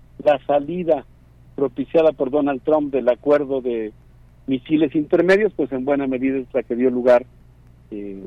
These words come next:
no justifico de ninguna manera la, la agresión de Rusia a Ucrania, pero digamos en términos de, de la conformación de la seguridad en Europa, pues el abandono de este tratado de, en prohibición de los misiles intermedios,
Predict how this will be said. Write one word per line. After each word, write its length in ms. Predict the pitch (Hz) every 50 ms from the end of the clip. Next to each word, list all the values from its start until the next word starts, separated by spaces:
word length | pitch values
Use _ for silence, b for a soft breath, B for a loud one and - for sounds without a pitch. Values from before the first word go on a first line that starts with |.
| 95
no 280 | 113 113 117 117 110 107
justifico 560 | - 123 113 - - 113 - 135 123 - 123
de 120 | 117 113
ninguna 320 | 110 113 110 120 123 123 120
manera 200 | 120 120 120 120
la, 200 | 117 123 127 120
la 100 | 107 110
agresión 400 | 107 107 107 104 - - 131 123
de 100 | 120 120
Rusia 300 | 117 123 127 120 - 143
a 40 | 131
Ucrania, 320 | 123 - 151 143 143 156 147
pero 240 | - 131 123 120 - - - - - - - - - - - -
digamos 360 | 127 127 139 135 131 123 -
en 140 | - 127 117
términos 640 | - - 151 143 151 147 147 135 131 131 127 120 -
de, 380 | 127 120 120 117 113 107 107 - - - - - - - - - - - - - - -
de 100 | - 127
la 120 | 123 123 120
conformación 840 | - - 131 120 - 147 135 135 139 139 - - 175 170 170 160
de 100 | 156 147
la 120 | 139 135 -
seguridad 440 | - 131 123 135 135 139 143 139
en 140 | 143 143 143
Europa, 380 | 151 151 151 151 151 - - 151 -
pues 140 | 143 123 -
el 120 | 123 127
abandono 640 | 135 131 135 139 135 139 139 165 170 170 160 160 156
de 120 | 139 151 147
este 200 | - - 151 131
tratado 560 | - 143 143 135 - - 156 151 143 139 131 - - - - - - - - - - - - - - -
de, 540 | 131 120 120 117 113 110 107 107 104 110 110 - - - - - - - -
en 180 | - 135 131 135
prohibición 680 | - - 135 131 131 123 131 127 - 170 170 165 151
de 80 | 143 131
los 140 | 127 120 120
misiles 400 | 127 117 - 156 139 147 139 160
intermedios, 580 | 151 135 175 160 165 170 156 143 156 185 185